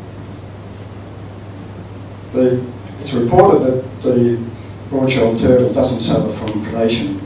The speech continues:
uh, from foxes, uh, as much as the Emidura does, because they're, they're heavy and, and hard to turn, turn over. But if you do turn them over, they just go starfish.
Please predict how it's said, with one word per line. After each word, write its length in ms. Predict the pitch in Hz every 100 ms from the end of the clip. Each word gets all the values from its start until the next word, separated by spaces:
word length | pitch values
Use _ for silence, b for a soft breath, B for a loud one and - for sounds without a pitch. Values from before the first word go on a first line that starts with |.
| 98
uh, 300 | 95 98 95
from 180 | 92
foxes, 640 | 92 113 107 95 87 - - - - -
uh, 40 |
as 340 | - 92 110 110
much 260 | 104 107
as 120 | - 101
the 60 |
Emidura 540 | 98 98 - 120 110 92
does, 260 | 92 -
because 520 | - - - - - - - - -
they're, 140 | 90 90 - - -
they're 140 | -
heavy 260 | 117 110 98
and, 140 | 92
and 260 | - 95 -
hard 240 | 98 98
to 100 | -
turn, 440 | - 101 95 95 - - -
turn 240 | - 104
over. 320 | 104 107 104
But 140 | - - - - - - - - -
if 80 | -
you 100 | 104
do 180 | 135 143
turn 240 | 120 113
them 140 | 107 101
over, 300 | 120 107 95
they 140 | 95
just 240 | 110 110 -
go 260 | 98 92 95 -
starfish. 840 | - - 117 113 107 104 143 -